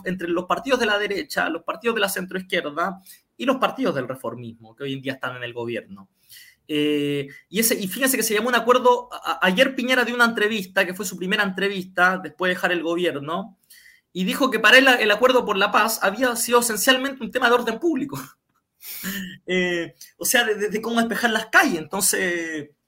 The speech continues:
eh, bueno, y obviamente él mantuvo su impunidad. Entonces, eh, entonces,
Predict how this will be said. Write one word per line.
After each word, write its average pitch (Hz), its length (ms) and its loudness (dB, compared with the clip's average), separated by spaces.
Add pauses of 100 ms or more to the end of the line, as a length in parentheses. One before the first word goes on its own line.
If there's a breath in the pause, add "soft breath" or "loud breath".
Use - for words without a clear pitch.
(400)
eh, 156 380 -2
bueno, 196 240 2
y 160 140 -2
obviamente 175 360 -2
él 180 80 0
mantuvo 170 300 -4
su - 100 -8
impunidad. 160 440 -2
Entonces, 170 640 -4 (840 loud breath)
eh, 151 840 -2 (800)
entonces, 185 580 0